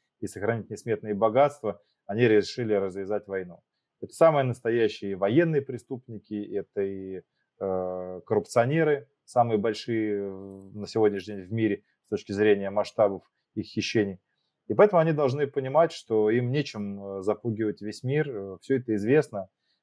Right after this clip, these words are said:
Вот. Просто, э, здесь есть четкий баланс. Мы, конечно же, и так, м, а, в зоне риска, как наша команда после разоблачения пыточных конвейеров. И мы невольно, мы абсолютно волонтерская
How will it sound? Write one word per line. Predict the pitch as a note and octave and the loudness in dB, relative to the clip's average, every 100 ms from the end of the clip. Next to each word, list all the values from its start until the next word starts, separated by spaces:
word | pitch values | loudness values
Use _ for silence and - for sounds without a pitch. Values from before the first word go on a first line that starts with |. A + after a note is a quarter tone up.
| _ | _
Вот. | G2+ F#2+ - | 0 0 2
Просто, | A2+ - A#2 G#2 _ _ _ | 0 2 0 0 _ _ _
э, | G#2+ G#2 G2 | 2 2 2
здесь | C#3 C3 - | 2 2 0
есть | A2+ A#2+ - | -2 -2 0
четкий | C3+ - G#2+ | 0 0 0
баланс. | A#2 D3 D3 G#2+ | 4 4 2 -4
Мы, | A2+ A2+ | -6 -2
конечно | A#2 A#2+ - A2 | -2 -2 -6 -2
же, | A#2 | 0
и | A2+ | 2
так, | D3+ C#3+ - _ _ _ _ | 2 0 -2 _ _ _ _
м, | G2+ G2+ | -6 0
а, | G2+ | 0
в | F#2+ | 2
зоне | A2 A2 G#2+ | 2 4 4
риска, | A#2 - _ | 2 -2 _
как | G2 | -8
наша | G#2+ G2 F#2 | -4 -4 -4
команда | G#2+ G#2+ G2 F#2 | -2 2 2 0
после | E2 F#2+ - G2+ | -10 -12 -6 -2
разоблачения | G2 G2 G2+ G#2 A2+ G2 F#2 | -2 0 0 -2 -2 -4 -6
пыточных | A#2 - - - - | -8 -8 -12 -14 -2
конвейеров. | A2 A#2 D3+ D3 G#2+ - _ _ _ - | 2 6 6 6 2 -4 _ _ _ -4
И | G#2 G#2 | 0 0
мы | G#2+ B2 | 2 2
невольно, | A#2+ A2 C#3 A#2+ A2 - _ - | 2 4 4 4 0 -2 _ -4
мы | C3 | -2
абсолютно | B2+ C#3+ D3+ A#2 | 2 2 2 2
волонтерская | A2+ A2+ C#3+ D#3 C3 A#2 G2+ | 2 0 0 0 0 0 0